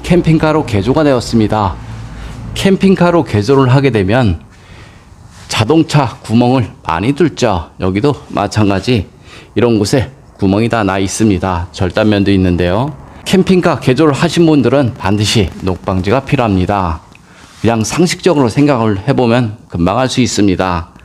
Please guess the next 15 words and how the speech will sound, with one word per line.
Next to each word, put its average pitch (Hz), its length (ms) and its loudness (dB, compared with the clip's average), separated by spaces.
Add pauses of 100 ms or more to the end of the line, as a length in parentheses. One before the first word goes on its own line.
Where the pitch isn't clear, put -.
(320)
아무리 101 560 0
캠핑카 139 500 2
만들 95 300 0
때 98 220 -2 (800)
방청을 110 500 0
했다라고 110 1120 -4
치더라도 107 720 -2 (400)
다시 117 340 0
방청을 98 480 0
하는 90 320 0
것이 95 500 0 (580)
정신 110 400 2
건강에도 110 520 0
훨씬 110 440 -2
좋습니다. 95 720 0